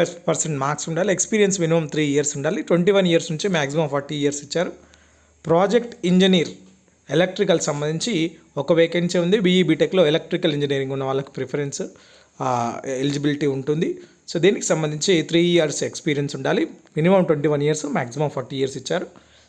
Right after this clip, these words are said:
ప్రాజెక్ట్ ఇంజనీర్ ఎలక్ట్రానిక్స్ సంబంధించి కూడా బీఈ బీటెక్లో ఎలక్ట్రానిక్స్ సంబంధించి ఉండాలి.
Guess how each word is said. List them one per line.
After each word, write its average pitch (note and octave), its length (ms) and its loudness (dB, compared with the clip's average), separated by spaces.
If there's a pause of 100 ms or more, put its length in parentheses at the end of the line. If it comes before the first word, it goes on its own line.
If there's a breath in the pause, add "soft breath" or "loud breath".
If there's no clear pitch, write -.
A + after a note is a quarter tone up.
(400 soft breath)
ప్రాజెక్ట్ F#3+ 420 2
ఇంజనీర్ F3 320 4
ఎలక్ట్రానిక్స్ D3+ 720 2
సంబంధించి D#3 440 0
కూడా F3 140 2
బీఈ D3 240 2
బీటెక్లో C#3+ 460 0
ఎలక్ట్రానిక్స్ C#3+ 420 -2
సంబంధించి B2+ 380 -8
ఉండాలి. C3+ 300 -6